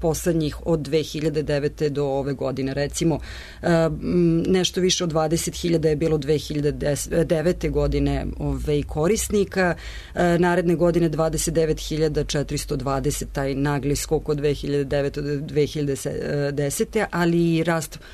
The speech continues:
broja sredina gde se obroci spremaju. E,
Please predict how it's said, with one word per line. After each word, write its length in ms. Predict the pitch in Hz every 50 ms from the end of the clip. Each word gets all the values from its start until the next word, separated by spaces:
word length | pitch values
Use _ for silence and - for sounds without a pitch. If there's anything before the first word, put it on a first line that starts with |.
| - - -
broja 380 | - 165 180 180 180 180 160 147
sredina 640 | - - 185 180 165 156 190 190 185 175 160 143 - - - - - - -
gde 300 | 156 175 151 175 165 156
se 220 | - - 165 147
obroci 440 | 139 135 127 143 156 143 - - 143
spremaju. 640 | - - - 139 135 139 151 180 214 233 233 226 214 - - - - - - -
E, 100 | 180 170